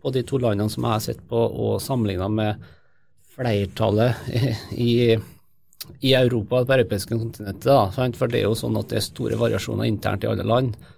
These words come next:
Men da er det jo særlig den forbindelsen til U S A, vil jeg si, som, eh,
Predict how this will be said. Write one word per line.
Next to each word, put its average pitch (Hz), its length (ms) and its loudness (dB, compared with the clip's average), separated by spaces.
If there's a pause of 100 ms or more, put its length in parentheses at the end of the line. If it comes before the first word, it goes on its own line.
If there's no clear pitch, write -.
(840)
Men 139 240 0
da 135 220 6
er 110 100 4
det 110 80 6
jo 120 160 4
særlig 120 320 4
den 127 160 0
forbindelsen 120 480 -2
til 117 480 0
U 110 80 2
S - 160 -4
A, 131 180 2
vil 143 120 -2
jeg 127 100 0
si, 120 240 0
som, 120 460 -2
eh, 117 500 -4